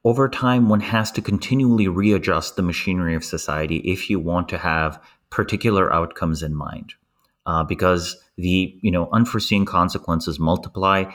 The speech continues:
Entropy is the natural state of things, and something that might have been a very, you know, good innovation at one point, something that where,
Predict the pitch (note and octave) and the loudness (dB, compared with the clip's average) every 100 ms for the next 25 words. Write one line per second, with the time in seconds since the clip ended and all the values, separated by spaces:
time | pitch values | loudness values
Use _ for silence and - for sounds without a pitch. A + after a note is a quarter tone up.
0 | - _ _ G2 F#2+ A2 - G2+ F#2+ D#2+ | -18 _ _ 0 0 -4 0 2 2 2
1 | F#2 E2 D2+ - - F2 F#2 - F2 E2 | 0 0 0 -8 -6 -2 -2 -4 -4 -4
2 | - - F2+ G2+ - G#2+ G#2 A2 - - | -2 -2 0 -2 -2 -2 -2 -6 -10 -16
3 | _ - _ G2+ F#2+ C3+ C#3 B2 G#2 G2+ | _ -20 _ 0 2 0 2 2 2 4
4 | G2+ F#2+ F2+ F2 F2 E2 - - E2 D#2+ | 2 2 2 2 2 2 -2 -6 -4 -4
5 | D2+ D2+ A#2 C3 G#2+ - - _ F#2+ F2 | -6 -2 4 4 2 -6 -16 _ -2 0
6 | F2+ F2+ - F2 - E2+ D#2+ - E2 E2 | 0 0 0 -4 0 -2 -2 -4 -4 -2
7 | G2 F2 F#2 F2 E2 - F2 F2 F2 D#2+ | -2 -2 -2 0 -2 -2 0 2 2 -2